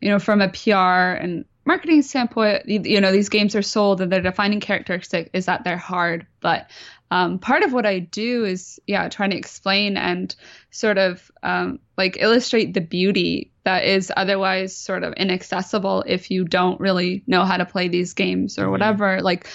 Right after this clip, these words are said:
Speaker 1: laying things out bare and trying to communicate that to the world. And I think that just goes back to a lot of who I am. Like, just naturally, I've always liked,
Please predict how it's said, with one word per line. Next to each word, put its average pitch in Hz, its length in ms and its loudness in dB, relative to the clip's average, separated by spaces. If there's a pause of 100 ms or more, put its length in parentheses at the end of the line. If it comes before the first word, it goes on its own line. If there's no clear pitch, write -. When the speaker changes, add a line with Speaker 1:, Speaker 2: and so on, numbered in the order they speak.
(240)
Speaker 1:
laying 220 580 4
things 196 440 -2
out 185 340 -2
bare 190 420 2
and 185 160 -2
trying 196 160 -2
to 190 80 -4
communicate 202 800 -2
that 180 260 -2
to - 120 -18
the 190 100 -8
world. 311 300 2
And 226 120 0
I 202 80 -2
think 226 340 -6 (380)
that 226 160 0
just 262 220 -2
goes 302 380 -2 (520)
back 214 300 0
to 254 160 -4
a 226 40 0
lot 190 240 2
of 196 140 -6
who 208 180 0
I 180 140 2
am. 185 320 -4
Like, 185 240 -6
just 202 240 -4
naturally, 196 480 -2
I've 190 80 -8
always 190 340 -2
liked, 185 460 -2